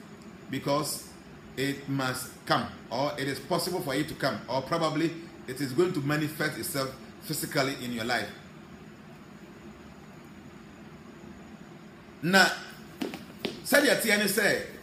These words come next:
daeɛ biara so ne ne nkyerɛaseɛ. Nipa mmiɛnsa betumi aso daeɛ korɔ. Ɛnam nipa obiara ne ne style kura no.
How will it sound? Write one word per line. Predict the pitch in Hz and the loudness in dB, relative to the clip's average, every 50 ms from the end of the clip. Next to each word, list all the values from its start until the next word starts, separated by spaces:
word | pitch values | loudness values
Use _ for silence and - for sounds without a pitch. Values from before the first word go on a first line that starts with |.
| - - - - - - - - - - - - - - - - - - - - 131 | -6 -6 -6 -8 -12 -14 -16 -16 -16 -16 -16 -16 -16 -16 -16 -16 -16 -14 -12 -2 4
daeɛ | - 185 202 247 285 320 320 294 | 8 8 8 8 8 4 4 4
biara | 311 320 311 302 - - 302 - 311 208 - 302 285 | 6 6 8 8 8 8 8 8 8 8 8 6 6
so | - - 294 | 6 4 4
ne | 311 269 | 4 4
ne | 208 190 | 4 4
nkyerɛaseɛ. | 175 - - 202 190 160 - - 147 135 123 113 - - - - - - - - - - - - - - - - - - - - - - - - - - - - - - - - - - - - - - | 4 4 6 8 8 8 8 6 4 2 2 2 0 -4 -10 -14 -16 -16 -16 -16 -16 -16 -16 -16 -16 -16 -16 -16 -16 -16 -16 -16 -16 -16 -16 -16 -16 -16 -16 -16 -16 -16 -16 -16 -16 -16 -16 -10 -2 2
Nipa | 156 202 196 196 247 247 | 4 4 6 8 8 8
mmiɛnsa | 254 247 233 214 196 196 196 180 - - - 220 220 220 | 8 8 6 8 6 6 6 4 2 4 4 6 6 8
betumi | 220 240 240 - 202 190 196 196 | 8 8 6 6 4 4 6 6
aso | 220 202 - 202 | 6 6 6 4
daeɛ | 165 160 151 156 160 151 - | 6 6 8 8 6 4 4
korɔ. | - 214 202 196 196 - - - - - - - - - - - - - - - - - - - - - - - - - - - - - - - - - - - - - - - - | 6 8 10 10 8 8 4 -4 -10 -14 -16 -16 -16 -16 -16 -14 -14 -14 -16 -16 -18 -18 -16 -16 -16 -16 -16 -16 -16 -16 -16 -16 -16 -18 -18 -18 -18 -18 -16 -16 -16 -16 -16 -4 2
Ɛnam | - - 180 208 254 277 262 220 202 | 6 6 8 8 8 8 8 8 6
nipa | 226 226 196 226 233 | 4 4 6 8 8
obiara | 220 - 160 233 226 233 226 220 220 226 | 8 8 6 4 4 8 8 8 8 8
ne | 233 226 | 6 4
ne | 208 190 | 4 4
style | - - - - 208 202 185 160 143 | 2 2 4 6 8 8 8 6 4
kura | - 190 202 196 196 | 4 6 8 8 8
no. | 156 123 | 8 4